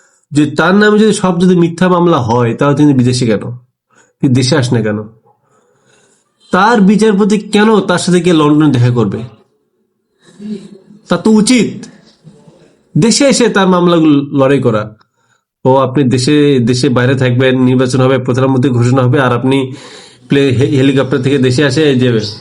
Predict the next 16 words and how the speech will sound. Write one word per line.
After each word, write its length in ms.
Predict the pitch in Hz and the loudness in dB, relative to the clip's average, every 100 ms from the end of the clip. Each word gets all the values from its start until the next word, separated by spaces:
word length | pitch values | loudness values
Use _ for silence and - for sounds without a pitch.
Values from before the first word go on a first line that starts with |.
| - | -4
বাংলাদেশ 340 | 123 123 120 110 | 0 0 0 0
জিন্দাবাদ, 400 | 113 110 101 98 101 - - - _ _ _ _ | 0 0 -2 -6 -10 -20 -20 -20 _ _ _ _
এই 100 | 139 139 | -2 -2
আপনাদের 340 | 123 127 123 113 | 0 0 0 0
রাজনৈতিক। 480 | 113 117 120 120 - - - - 151 185 160 143 151 147 151 147 139 131 131 131 143 135 131 - - _ _ _ _ | -2 -2 -2 -4 -6 -10 -14 -16 -16 -14 -12 -14 -14 -14 -14 -14 -16 -18 -18 -20 -20 -20 -20 -20 -20 _ _ _ _
So, 100 | - 202 - - | -6 -4 -4 -10
আসলে 340 | - 247 254 247 - | -4 0 2 2 -2
এখন 200 | 180 214 | -2 0
এই 100 | 196 160 | 2 0
দেশটা 220 | 160 190 | 0 -2
কে 160 | 180 185 | -2 -2
চালাচ্ছে? 420 | 160 135 123 131 120 | 0 -2 -2 -2 -4
আপনারা 360 | 123 139 160 | -4 0 0
যে 140 | 160 160 | 0 0
বলেন 360 | 120 120 135 | 0 0 2
না 160 | 160 156 | 0 0